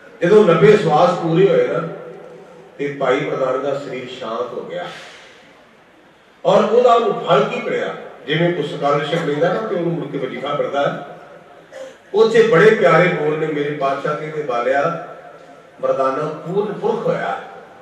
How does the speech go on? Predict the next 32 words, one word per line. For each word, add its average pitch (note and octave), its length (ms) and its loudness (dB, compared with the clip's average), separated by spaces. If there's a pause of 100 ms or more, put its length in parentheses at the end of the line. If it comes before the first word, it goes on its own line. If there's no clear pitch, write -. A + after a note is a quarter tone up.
(1200)
ਹੁਣ A3+ 160 8
ਗੁਰੂ F3+ 180 4
ਨਾਨਕ F3+ 400 4
ਪਾਤਸ਼ਾਹ G3+ 460 2
ਦੀ F#3 340 -4
ਨਿਗਾਹ F3 320 2
'ਚ F#3 40 -2
ਜਿਹੜਾ F#3 160 0
ਪੂਰਨ G3 420 -2
ਪੁਰਖ, F3 140 -4
ਉਹਨੂੰ F#3+ 220 -4
ਆਪਾਂ D#3+ 280 -4
ਕੀ E3 140 -8
ਆਖਾਂਗੇ? - 440 -8 (1400)
ਔਰ G#3 220 6
ਇਸੇ C4 380 4
ਕਾਰਨ E3+ 320 2
ਕਰਕੇ E3 160 -2
ਜਦੋਂ D#3+ 200 -2
ਅਸੀਂ E3 140 -6
ਪੜ੍ਹਦੇ E3+ 240 -2
ਨਾ A3 160 -2
ਮਰਦਾਨਾ C#3+ 340 0
ਪਹਿਲਾ, - 640 0 (600)
ਤੇ E3 120 0
ਮੇਰੀ F3+ 380 2
ਆਪਣਾ G3 540 0
ਅੰਦਰ F3+ 220 -2
ਦਾ - 520 0 (840)
ਮਨ E3+ 220 2
ਕਹਿੰਦਾ F#3 240 -4
ਹੈ - 300 -4